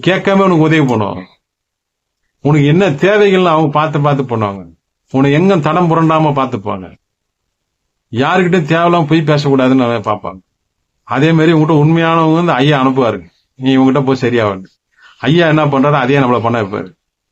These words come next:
நம்மள மகான் குருன்னு நினைச்சு ஏத்துட்டு சுத்துவாங்க நிறைய பேர். அப்படிலாம் பண்ணுவார் ஐயா. அதுல டெஸ்டிங் நிறைய வைப்பாரு, சும்மாலாம் கொடுக்க மாட்டாரு. ஆனா இப்ப நம்ம கிட்ட வர கு-, பக்தர்லாம் இருக்கான் பாத்தீங்களா, ரொம்ப வித்தியாசமான ஆளுங்க.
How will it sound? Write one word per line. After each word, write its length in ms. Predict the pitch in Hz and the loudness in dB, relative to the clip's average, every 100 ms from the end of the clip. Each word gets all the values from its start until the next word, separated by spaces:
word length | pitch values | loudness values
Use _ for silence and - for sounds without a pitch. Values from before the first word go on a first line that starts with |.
| _ _ 123 | _ _ -4
நம்மள 300 | 131 151 147 | 0 2 2
மகான் 400 | 139 143 151 131 | 2 2 2 2
குருன்னு 260 | 139 139 | 2 2
நினைச்சு 240 | 127 131 143 | 2 2 0
ஏத்துட்டு 320 | 127 117 117 | 0 -4 -8
சுத்துவாங்க 380 | 107 113 95 90 - | -4 -4 -4 -8 -12
நிறைய 280 | 110 113 110 | -4 -2 -2
பேர். 200 | 107 101 _ _ | -2 -8 _ _
அப்படிலாம் 340 | 123 135 143 143 | -4 0 2 2
பண்ணுவார் 300 | 123 120 104 | 0 -2 -2
ஐயா. 200 | 101 98 - _ _ _ _ | -6 -10 -16 _ _ _ _
அதுல 260 | - 135 160 | -4 0 0
டெஸ்டிங் 420 | 143 135 151 143 | 0 -2 0 0
நிறைய 200 | 127 127 | 2 0
வைப்பாரு, 260 | 113 110 101 | -2 -4 -4
சும்மாலாம் 360 | 113 127 127 127 | -2 0 0 0
கொடுக்க 180 | 120 | -2
மாட்டாரு. 300 | 110 95 92 - _ _ _ _ _ _ _ | -4 -6 -10 -16 _ _ _ _ _ _ _
ஆனா 220 | 101 107 117 113 110 | -6 -4 -2 -2 -2
இப்ப 240 | 110 110 120 | -2 -4 -4
நம்ம 200 | 113 143 | 0 0
கிட்ட 180 | 143 147 | 0 0
வர 200 | 135 131 | 0 0
கு-, 540 | 123 117 120 117 107 - _ - | 0 -2 -2 -2 -4 -8 _ -10
பக்தர்லாம் 360 | 120 123 127 123 | -6 -2 0 0
இருக்கான் 240 | 120 110 | -2 -2
பாத்தீங்களா, 520 | 110 113 147 147 104 | -2 -2 -2 -2 -4
ரொம்ப 180 | 117 139 | -2 0
வித்தியாசமான 540 | 123 127 139 131 123 113 | 0 0 0 0 0 0
ஆளுங்க. 280 | 101 95 | -2 -6